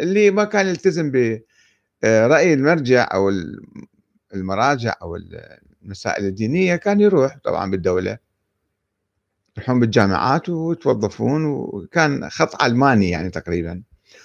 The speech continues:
واللي كان يدخل بالدولة يتوظف، فكان يقولون له: "هذا مالك حرام، مال الدولة، فيجب أن تعطيه للمرجع،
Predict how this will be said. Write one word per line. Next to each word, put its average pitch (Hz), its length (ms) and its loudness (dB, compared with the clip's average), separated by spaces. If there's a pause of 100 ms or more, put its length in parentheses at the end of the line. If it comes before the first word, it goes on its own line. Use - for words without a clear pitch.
(240)
واللي 160 280 6
كان 185 240 2
يدخل 214 340 2
بالدولة 127 640 2 (600)
يتوظف، 123 680 0 (1400)
فكان 151 400 0
يقولون 156 420 0
له: 156 420 -2
"هذا 127 640 -2
مالك 151 400 -4
حرام، 123 520 -4
مال 92 120 -4
الدولة، 85 460 -8 (1120)
فيجب 135 360 6
أن 123 140 0
تعطيه 160 360 0
للمرجع، 160 600 0